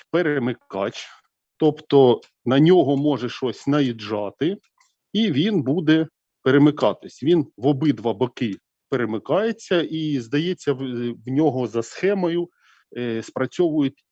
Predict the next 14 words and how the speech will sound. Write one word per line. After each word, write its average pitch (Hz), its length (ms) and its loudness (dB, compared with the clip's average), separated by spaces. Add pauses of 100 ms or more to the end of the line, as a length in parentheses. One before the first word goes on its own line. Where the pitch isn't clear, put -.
(100)
різні 120 460 -4
контакти. 101 680 -8
Тобто 135 440 -4 (260)
він 143 360 4
може 135 360 4
визначити 123 720 2
і 147 220 4
напрямок 117 640 -2
руху 175 340 -4
того, 135 300 -2
що 139 220 -4
на 120 120 -4
нього 120 380 -2
наїжджає. 98 500 -6